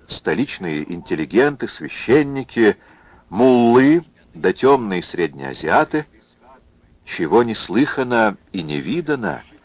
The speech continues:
не читано никогда. А Курилка, не прогремевший в гражданской войне, но сейчас вот этим историческим приёмом,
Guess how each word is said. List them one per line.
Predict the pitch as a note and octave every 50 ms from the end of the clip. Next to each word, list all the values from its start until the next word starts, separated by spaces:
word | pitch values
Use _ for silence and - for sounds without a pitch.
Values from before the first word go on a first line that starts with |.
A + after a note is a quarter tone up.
| _ _ _ _
не | - D#3+ F#3 G#3 G3
читано | - - - - C#3+ F#3+ F#3 - E3+ D3+ C#3+ C3
никогда. | A#2+ A2+ - - G2 F2+ - D2 D#2 C#2+ - - _ _ _ _ _ _ _ _ _ _ _ _ _ _ _ _ _ _ _ _ _ _ _
А | - F#2 F#2+ F#2
Курилка, | - - G#2+ A2+ D3+ G#3+ A3+ G#3+ F#3 - - G#2 E2 C2+ - - _ _ _ _ _ _ _ _ _ _ _ _ _ _ _ _ -
не | C3 F3+ F3+
прогремевший | - - E3 D3 D3+ D#3+ D#3 D#3 D#3 D3 B2 - - - G2 F2+
в | D#2
гражданской | F#2 F#2+ F#2+ F2 - F#2 E2+ D#2 C#2+ - - - F2
войне, | D2+ E2+ E2+ E2+ D#2+ D#2+ D#2+ C#2+ B1+ - _ _ - - _ _
но | - E2 E2+
сейчас | - - - F#2 - - - C3 B2 G2 E2 - - - -
вот | - E2 F#2+ - -
этим | A#2+ A2+ - - F#2+ F#2+ F#2+ -
историческим | G#2 G2+ - - - G#2 G2+ B2 - - G#2+ - - - - F#2+ F2+
приёмом, | - - F#2+ G2 G2+ G2+ A#2+ C3 A#2+ G#2+ F#2+ E2+ D2